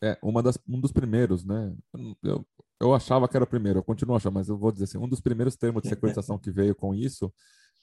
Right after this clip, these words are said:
é, foi uma emissão lá, lá que a gente comprou pelo fa-, pelo Veritá na época,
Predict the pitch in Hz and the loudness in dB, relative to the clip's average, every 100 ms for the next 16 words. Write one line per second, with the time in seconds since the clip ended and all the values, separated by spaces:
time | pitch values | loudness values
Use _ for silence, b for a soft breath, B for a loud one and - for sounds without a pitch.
0 | - 95 95 - 104 110 113 113 120 120 | -4 0 0 2 2 2 2 2 2 2
1 | 117 113 110 110 117 113 - 113 107 - | 0 0 0 -2 -8 -6 -6 0 2 2
2 | 95 98 - _ 98 95 95 90 107 120 | 0 -2 -6 _ -2 2 0 0 -2 -2
3 | 104 110 131 - - | -2 -2 -2 -6 -6